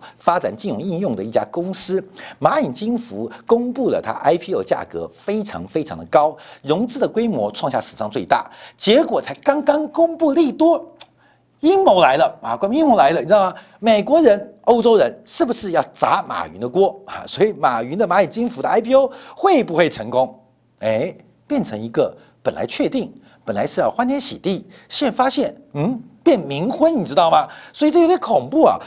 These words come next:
这个红包变白包的感觉很明显啊！所以未来几天啊，有关于数据公司和科技新贵的估值的变化，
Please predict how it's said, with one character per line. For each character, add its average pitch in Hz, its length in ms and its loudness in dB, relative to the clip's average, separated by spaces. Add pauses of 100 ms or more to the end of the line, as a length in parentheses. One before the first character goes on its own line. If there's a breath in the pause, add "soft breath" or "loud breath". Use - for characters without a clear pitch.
(140 loud breath)
这 - 80 -4
个 254 120 0
红 247 240 2
包 311 120 6
变 320 200 2
白 185 180 4
包 277 140 6
的 294 80 2
感 123 200 2
觉 127 380 0
很 156 160 -2
明 147 220 -4
显 156 180 0
啊！ 80 100 -6 (220 loud breath)
所 285 160 2
以 233 100 0 (180)
未 359 180 4
来 180 120 6
几 190 200 -4
天 151 200 -2
啊， 135 80 2 (360 loud breath)
有 156 120 6
关 185 160 4
于 233 60 0
数 294 260 2
据 214 380 -6 (720)
公 226 240 2
司 214 360 -6 (140)
和 165 200 -4
科 214 220 -2
技 214 160 -8
新 208 220 -6
贵 190 100 -2
的 - 80 -6
估 214 240 -8
值 226 140 -12
的 - 80 -4
变 214 260 -4
化， 87 320 -2